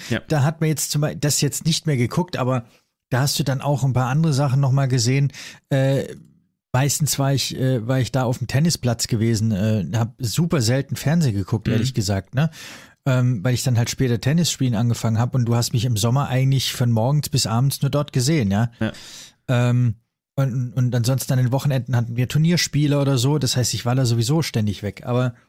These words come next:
Speaker 2: ähm, man, man hat, äh, definitiv viel anderes halt eben, äh, geschaut.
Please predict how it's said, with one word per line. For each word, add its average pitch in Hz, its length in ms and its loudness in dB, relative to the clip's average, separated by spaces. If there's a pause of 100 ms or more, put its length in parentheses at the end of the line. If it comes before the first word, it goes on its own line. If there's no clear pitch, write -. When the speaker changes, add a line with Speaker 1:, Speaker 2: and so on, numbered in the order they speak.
(560)
Speaker 2:
ähm, 135 480 2 (1120)
man, 143 200 0
man 147 200 2
hat, 175 280 -2
äh, 165 420 0 (760)
definitiv 160 760 0 (220)
viel 165 340 -2
anderes 151 500 -2
halt 147 180 0
eben, 143 360 0
äh, 131 380 -6
geschaut. 143 540 -2